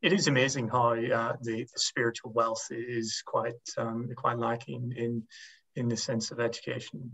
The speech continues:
Um, uh, and my, uh, s-, spiritual, um, or religious education at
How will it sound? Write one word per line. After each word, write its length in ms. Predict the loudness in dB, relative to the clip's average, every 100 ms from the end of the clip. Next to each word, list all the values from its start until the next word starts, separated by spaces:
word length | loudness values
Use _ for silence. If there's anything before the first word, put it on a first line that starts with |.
| -6
Um, 340 | -4 -2 -4 -8 _ _ _ _ -4
uh, 280 | -2 0 0
and 300 | 0 0 -2 -8 _ 0
my, 240 | 4 4 4 2
uh, 180 | 0
s-, 160 | 0 -2 -4
spiritual, 640 | -8 0 2 2 0 -2 -4 -10 -20 _ _ -8
um, 400 | -4 -2 0 -2 -4
or 180 | -2 0
religious 460 | 2 2 2 4
education 680 | 4 4 2 0 0 -2 -4 -4
at 160 | -4